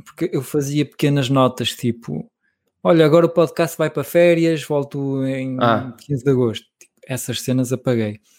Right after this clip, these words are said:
Speaker 2: Ok.
Speaker 1: Mas havia, e, e se calhar essa nota já apaguei. Mas pá, em dois mil e dezoito, dois mil e dezanove, há lá uma nota que era, "Bem, vou parar um bocadinho o podcast porque eu gostava era de fazer um <laughs> canal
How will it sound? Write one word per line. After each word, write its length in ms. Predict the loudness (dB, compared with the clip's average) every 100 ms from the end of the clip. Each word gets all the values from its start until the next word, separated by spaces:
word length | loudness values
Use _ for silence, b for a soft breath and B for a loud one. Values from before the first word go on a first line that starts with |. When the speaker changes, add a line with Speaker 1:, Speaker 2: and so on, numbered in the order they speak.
| b
Speaker 2:
Ok. 280 | -16 -12 -2
Speaker 1:
Mas 180 | 0 2
havia, 400 | 2 4 4 4
e, 140 | 2 -2
e 40 | -6
se 120 | -4
calhar 260 | 0 2
essa 280 | 0 -2 -2
nota 440 | -2 -2 -2 -4 -4
já 180 | -4
apaguei. 480 | -4 -4 -4 -6 -10 b b b b b -2
Mas 200 | 0 -2
pá, 300 | 0 2 4
em 260 | 2 2
dois 180 | 2 2
mil 220 | 0 -2 -4
e 60 |
dezoito, 460 | -6 -2 0 0 -2
dois 120 | -6
mil 220 | -4 -4
e 60 | -4
dezanove, 500 | -6 -6 -4 -4 -2
há 60 |
lá 100 | -2 -2
uma 200 | -4 -2
nota 360 | -2 -2 -4
que 200 | -8 -4
era, 340 | -2 -2 -8 -14 B B B B B _ _ -2
"Bem, 280 | 2 4 4
vou 140 | 4
parar 260 | 4 4 4
um 60 |
bocadinho 300 | 4 4 4
o 40 | 0
podcast 560 | -2 -4 0 0 0 -4
porque 140 | -2
eu 120 | -2
gostava 360 | -4 -2 0 2
era 140 | 2
de 80 | 0
fazer 220 | -2 -2
um 60 | 0
<laughs> 0 |
canal 220 | 0 0